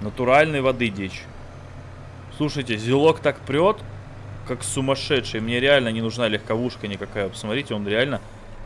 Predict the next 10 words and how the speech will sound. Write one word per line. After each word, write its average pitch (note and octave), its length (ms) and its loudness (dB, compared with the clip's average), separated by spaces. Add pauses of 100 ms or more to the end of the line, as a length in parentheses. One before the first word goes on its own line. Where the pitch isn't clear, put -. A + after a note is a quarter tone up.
очень C3+ 420 2
быстрый. G#2+ 580 -2 (1500)
Я A#2 180 4
прямо B2+ 340 0
в - 80 -8
шоке C#3 400 2
с - 80 -10
того, A#2+ 260 0
какой A#2 320 -2
зелок A2+ 460 2